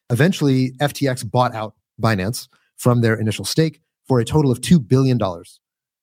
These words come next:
And part of that two billion was in cash, and part of it was in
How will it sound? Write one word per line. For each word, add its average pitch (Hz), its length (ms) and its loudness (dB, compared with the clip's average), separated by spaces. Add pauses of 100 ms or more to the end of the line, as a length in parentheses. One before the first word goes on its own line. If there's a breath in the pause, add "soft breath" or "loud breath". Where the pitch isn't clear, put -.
And 113 300 -4 (540)
part 214 180 2
of 180 60 -4
that 139 120 -4
two 156 120 -6
billion 117 480 -2
was 110 200 -2
in 101 100 -4
cash, 156 440 0 (320)
and 120 100 -2
part 170 200 0
of 135 100 -4
it 139 140 -6
was 120 180 -8
in 113 160 -14